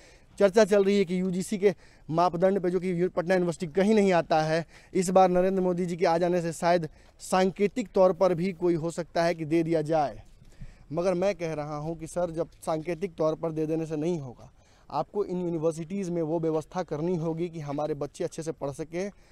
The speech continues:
और अभी हम डि-, बायो-, जूलॉजी डिपार्टमेंट से होते हुए साइंस को लेकर आगे बढ़ रहे हैं। नरेंद्र मोदी जी यहाँ से होते हुए बिल्कुल जाएंगे, गुजरेंगे, लिमोजीन आएगी, हेलीकॉप्टर से शायद उतरेंगे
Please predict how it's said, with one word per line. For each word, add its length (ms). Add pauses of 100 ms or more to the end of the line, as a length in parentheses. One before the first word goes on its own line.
(360)
और 80
अभी 120
हम 140
डि-, 100
बायो-, 380
जूलॉजी 400
डिपार्टमेंट 580
से 180
होते 260
हुए 180
साइंस 260
को 100
लेकर 180
आगे 200
बढ़ 180
रहे 220
हैं। 260 (440)
नरेंद्र 260
मोदी 220
जी 160
यहाँ 180
से 100
होते 220
हुए 120
बिल्कुल 300
जाएंगे, 300
गुजरेंगे, 540 (340)
लिमोजीन 640
आएगी, 440
हेलीकॉप्टर 500
से 120
शायद 280
उतरेंगे 600